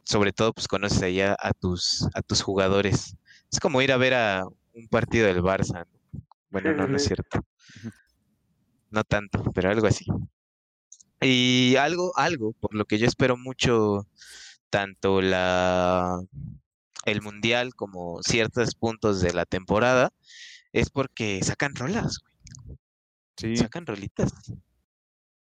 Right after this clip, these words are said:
Speaker 2: Muy sí.
Speaker 1: Y muy buenas, güey. En muchos casos son muy buenas. Eh, yo recuerdo mucho cuando fue el primer Mundial que vi, que salió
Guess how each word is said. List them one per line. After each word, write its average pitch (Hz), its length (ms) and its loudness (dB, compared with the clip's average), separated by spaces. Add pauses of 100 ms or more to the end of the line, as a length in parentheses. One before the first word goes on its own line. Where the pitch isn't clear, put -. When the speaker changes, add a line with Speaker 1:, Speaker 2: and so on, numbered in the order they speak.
(100)
Speaker 2:
Muy 131 280 -4 (140)
sí. 123 260 -10
Speaker 1:
Y 101 200 -14 (440)
muy 113 460 -2
buenas, 98 420 0
güey. 87 260 -10 (180)
En 92 100 -20
muchos 110 340 -10
casos 151 200 -4
son 139 220 -12
muy 135 120 -10
buenas. 143 400 -10 (1200)
Eh, 95 540 2 (500)
yo 107 120 2
recuerdo 110 420 0
mucho 113 360 0
cuando 98 320 -2
fue 104 200 2
el 104 320 -2
primer 104 300 -2
Mundial 104 380 -2
que 107 120 0
vi, 110 340 0
que - 120 0
salió 95 920 2